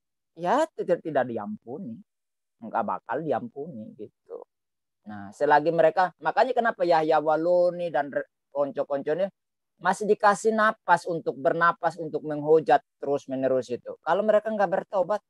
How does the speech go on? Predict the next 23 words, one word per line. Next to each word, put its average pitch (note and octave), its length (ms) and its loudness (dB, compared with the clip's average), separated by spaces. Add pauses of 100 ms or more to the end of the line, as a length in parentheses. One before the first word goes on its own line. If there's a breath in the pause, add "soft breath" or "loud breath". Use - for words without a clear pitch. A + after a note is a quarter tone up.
(160)
nah, C#3 260 -4
saya F#3+ 220 -2
lihat F#3 240 -2 (160)
Yahya D3+ 320 2
Waloni D#3 400 0
itu G#3 320 -4
memang E3+ 400 -8 (320)
Firaun D#3 480 4
beneran. D#3+ 400 -2 (1300)
Kemarin F#3 400 2
dia G3+ 400 6
sudah E3 480 2 (160)
terkapar E3+ 480 -2
di F3+ 80 0
rumah D#3+ 240 0
sakit D#3 400 -6
selama, C#3 640 2 (240)
eh, C3 320 2 (320)
dua C3 160 2
minggu B2+ 400 2
ya, C3 160 4 (320)
dua A#2+ 160 -6
minggu. G2+ 400 -10